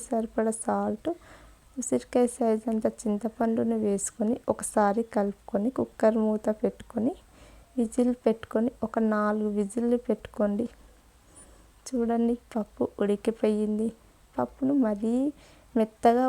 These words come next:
ఉడికించుకోవద్దండి. పప్పు టమాటా అంటే కొంచెం ఇలా పలుకుగానే ఉండాలి. ఇలా ఉంటేనే టేస్టీగా ఉంటుంది. ఇప్పుడు కొంచెం వాటర్ పోసుకొని ఒకసారి కలుపుకొని పక్కన పెట్టుకొని తాలింపు ప్రిపేర్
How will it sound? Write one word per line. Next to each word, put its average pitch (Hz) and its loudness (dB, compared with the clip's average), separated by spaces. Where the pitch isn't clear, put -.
ఉడికించుకోవద్దండి. 220 0
పప్పు 226 -2
టమాటా 226 0
అంటే 208 -2
కొంచెం 226 -2
ఇలా 226 -2
పలుకుగానే 220 0
ఉండాలి. 226 0
ఇలా 247 4
ఉంటేనే 220 2
టేస్టీగా 220 0
ఉంటుంది. 226 -2
ఇప్పుడు - -8
కొంచెం 247 2
వాటర్ 220 0
పోసుకొని 226 -2
ఒకసారి 214 -2
కలుపుకొని 220 -2
పక్కన 220 0
పెట్టుకొని 220 -2
తాలింపు 226 2
ప్రిపేర్ 233 0